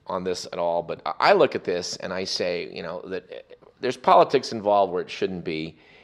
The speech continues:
We've been fighting this so-called war on drugs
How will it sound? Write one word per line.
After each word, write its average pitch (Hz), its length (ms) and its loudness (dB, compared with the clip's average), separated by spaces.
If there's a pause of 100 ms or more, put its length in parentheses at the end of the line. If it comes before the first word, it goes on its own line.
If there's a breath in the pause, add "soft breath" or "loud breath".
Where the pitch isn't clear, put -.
We've 113 120 -2
been 123 100 -4
fighting 156 340 4
this 127 160 0
so-called 104 640 4
war 123 580 4
on 98 200 -2
drugs 90 560 0